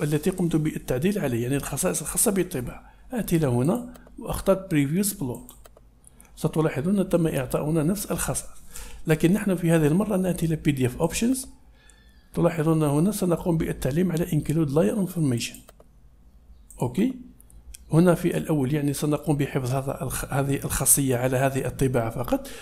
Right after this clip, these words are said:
وهنا على جميع الملفات. أختار الثاني. أوكي. أوكي. هنا مثلًا أقوم بإعطائه هاوس موديل رقم اثنان. سيف.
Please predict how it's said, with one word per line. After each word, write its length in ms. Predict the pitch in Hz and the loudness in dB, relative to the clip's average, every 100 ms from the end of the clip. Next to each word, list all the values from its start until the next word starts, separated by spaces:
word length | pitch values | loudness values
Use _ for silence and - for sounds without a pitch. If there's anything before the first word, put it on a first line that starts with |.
| - - | -6 2
وهنا 300 | 135 151 190 | 4 4 2
على 240 | 156 151 | 2 0
جميع 420 | 131 135 226 247 | 2 2 0 0
الملفات. 460 | 175 160 - - - - | 2 2 0 -8 -16 -10
أختار 460 | - - 247 233 190 | -8 -2 -2 -2 -4
الثاني. 460 | - 156 196 269 - - - - - - - - - - - | -2 2 2 2 -2 -16 -20 -20 -20 -20 -20 -20 -20 -14 -6
أوكي. 380 | 123 175 240 - - - - - - - - - - _ - - - - | -4 -2 -4 -6 -16 -20 -20 -20 -20 -20 -20 -20 -20 _ -20 -20 -20 -10
أوكي. 400 | 127 123 190 254 - - - - - - - - - - | -8 -2 -2 -2 -8 -18 -20 -20 -20 -20 -20 -20 -20 -16
هنا 420 | 139 120 160 247 - - - - - _ - - - - | -4 -2 0 -2 -8 -18 -20 -20 -20 _ -20 -20 -12 -8
مثلًا 260 | - 165 | -4 -4
أقوم 220 | 156 147 | -4 -4
بإعطائه 520 | 151 135 - 143 123 135 - - - - - - - | -4 -4 -4 -6 -4 -8 -12 -20 -20 -20 -20 -20 -8
هاوس 460 | - 135 127 - - - - | 0 0 0 -4 -10 -14 -8
موديل 420 | 170 131 123 - - | 0 0 0 -4 -4
رقم 240 | 127 - | -6 -6
اثنان. 560 | 123 - 143 160 240 - - - - - - - - - - | -4 -2 2 2 0 -4 -16 -20 -20 -20 -20 -18 -18 -20 -6
سيف. 420 | - 139 185 | -2 2 2